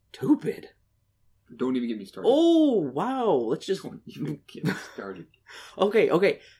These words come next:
Speaker 1: This is the highest rated Zelda episode on I M D B. It holds a seven point nine.
Speaker 2: That's sad. If that's the case, who? What else is there we
Speaker 1: What
Speaker 2: have to
Speaker 1: else do we
Speaker 2: watch?
Speaker 1: have to look forward
Speaker 2: <laughs>
Speaker 1: to? Oh my gosh.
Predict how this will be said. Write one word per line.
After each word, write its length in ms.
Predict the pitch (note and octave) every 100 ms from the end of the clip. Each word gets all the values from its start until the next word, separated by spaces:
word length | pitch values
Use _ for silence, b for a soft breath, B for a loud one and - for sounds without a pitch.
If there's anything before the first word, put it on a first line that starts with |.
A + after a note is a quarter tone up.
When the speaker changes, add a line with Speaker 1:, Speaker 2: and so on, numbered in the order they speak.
| B _ -
Speaker 1:
This 360 | B2 F3 G#3+
is 180 | B3+ G#3
the 220 | D3+ C3 -
highest 640 | - - E3+ F3+ F3 D3+ A#2+
rated 480 | B2+ C3+ A#2+ A2 -
Zelda 400 | G2+ A2+ A#2+ A#2
episode 380 | G#2+ G#2 - G2+
on 100 | G2+
I 140 | F2+ F#2+
M 80 | F#2
D 120 | F2
B. 220 | - G#2+ _ _ _ _ _ _
It 120 | -
holds 180 | E3 G3
a 40 | F#3+
seven 400 | - D3+ F3+ F3
point 280 | E3+ D#3+ B2+
nine. 360 | B2 G2+ F2+ _ _ _ _ _ _ _ _
Speaker 2:
That's 260 | - - -
sad. 380 | - - F2+ E2 _ _ _ b b b b
If 160 | A#2+
that's 200 | C#3+ D#3+
the 140 | - D#3+
case, 520 | D#3 C#3+ A2+ - - _ _ _ _
who? 340 | - A#2+ G2+ F2+ _ _ _ _
What 220 | A2+ B2
else 220 | A#2+ B2+ B2+
is 140 | A2+
there 120 | A#2 C#3
we 40 | D3
Speaker 1:
What 120 | -
Speaker 2:
have 80 | A#2+
to 40 |
Speaker 1:
else 160 | D#3+ -
do 80 | E3
we 80 | D3
Speaker 2:
watch? 60 |
Speaker 1:
have 140 | C#3+ C#3
to 40 | D3
look 120 | C#3
forward 500 | E3 D3+ D#3+ D3 C#3+
Speaker 2:
<laughs> 60 | C3+
Speaker 1:
to? 300 | A#2 A2+ -
Oh 340 | C#3+ C#3 B2
my 180 | A2+ G#2 -
gosh. 600 | C#3+ C#3+ A2+ G2+ - -